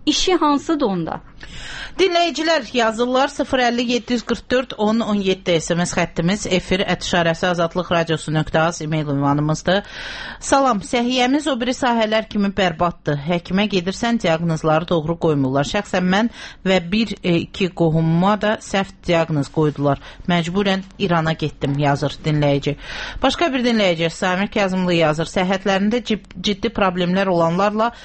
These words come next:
Speaker 2: sağ qalması üçün mua-, xaricdə müalicə almağa ehtiyacı olan insanlarla bağlı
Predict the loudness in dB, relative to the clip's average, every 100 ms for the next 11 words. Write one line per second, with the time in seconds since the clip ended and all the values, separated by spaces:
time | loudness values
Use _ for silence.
0 | -20 -4 -2 -2 0 0 0 -2 -2 -4
1 | -2 0 2 0 0 0 0 0 0 2
2 | 2 2 2 2 2 2 2 2 2 2
3 | 2 2 2 2 0 0 2 2 2 2
4 | 2 0 0